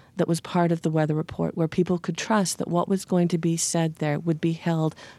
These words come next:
collectively as that community in that moment in time. And we didn't give that tape to the Democratic Party. And they were very, very upset, and they were upset with me.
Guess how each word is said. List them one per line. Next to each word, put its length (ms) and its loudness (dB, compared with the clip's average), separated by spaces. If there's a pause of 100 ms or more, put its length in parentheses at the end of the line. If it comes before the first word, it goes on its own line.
collectively 760 2
as 340 2
that 280 0
community 480 0
in 140 2
that 240 0
moment 320 0
in 120 -2
time. 360 -4 (320)
And 120 4
we 80 6
didn't 280 4
give 320 -2
that 180 -6
tape 340 -2 (360)
to 80 0
the 80 2
Democratic 720 -2
Party. 360 -6 (220)
And 140 6
they 80 6
were 100 4
very, 380 4
very 240 0
upset, 340 0
and 100 6
they 100 6
were 100 4
upset 340 0
with 180 -2
me. 300 2